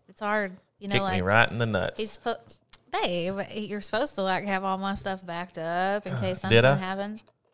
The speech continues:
Speaker 1: I don't know. We've yet to even figure. You didn't even check to see if
Speaker 2: <sighs>
Speaker 1: OneDrive
Speaker 2: Hey,
Speaker 1: was
Speaker 2: I
Speaker 1: on
Speaker 2: deal
Speaker 1: my
Speaker 2: with that all the
Speaker 1: computer.
Speaker 2: time at work, so I wasn't, I couldn't remember specifically if I'd done yours or it was other people's, but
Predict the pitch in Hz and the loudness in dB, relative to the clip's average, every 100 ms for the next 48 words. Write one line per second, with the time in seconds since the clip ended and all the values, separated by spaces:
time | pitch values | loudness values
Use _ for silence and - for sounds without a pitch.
0 | _ 269 330 285 170 151 151 - 233 208 | _ -4 -2 -2 -2 -2 -4 -2 0 2
1 | 202 170 190 185 175 185 190 190 302 381 | 2 2 0 -2 -2 -4 -4 -2 0 0
2 | 269 269 247 - 233 - 208 202 202 185 | 2 0 2 4 4 2 0 0 0 2
3 | 208 165 139 - 165 113 123 123 151 131 | 4 6 6 6 6 6 6 8 8 8
4 | 113 110 113 117 104 113 107 98 - 98 | 8 8 10 8 8 6 6 4 6 6
5 | - - 95 101 104 101 101 - - 104 | 6 4 6 6 8 6 4 -4 -8 0
6 | 123 110 98 107 98 - - - 113 - | 2 2 4 4 2 0 -4 0 0 -2
7 | - 90 - 101 92 95 92 92 95 95 | -6 -8 0 0 2 2 2 2 0 0
8 | 92 87 85 87 - - 90 87 - 87 | -2 -2 -4 -4 -6 -2 0 0 -4 -6
9 | - 82 - | -6 -8 -8